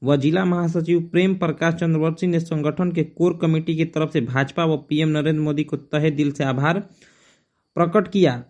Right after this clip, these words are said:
समाज के नेता प्रेम कुमार को प्रदेश में गठित नई सरकार में मंत्री पद दिए जाने को लेकर हर्ष जताया।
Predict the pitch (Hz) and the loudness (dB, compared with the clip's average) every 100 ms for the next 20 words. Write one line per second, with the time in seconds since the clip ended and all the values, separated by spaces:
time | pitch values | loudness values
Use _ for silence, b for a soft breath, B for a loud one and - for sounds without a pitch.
0 | - 143 160 185 180 185 180 185 175 185 | -8 -2 -2 -2 -2 -2 0 -2 0 2
1 | 190 185 175 180 175 170 170 160 180 170 | 2 0 -2 -2 -2 -2 0 2 0 0
2 | 165 151 156 175 165 165 170 165 147 165 | 0 0 0 -2 0 0 0 -2 0 0
3 | 160 160 151 151 165 175 170 151 143 165 | 0 0 0 0 0 -2 0 -2 2 2
4 | 151 156 160 165 147 147 147 139 147 151 | 2 0 -2 0 0 0 -2 -2 0 -2
5 | 143 120 | -2 -4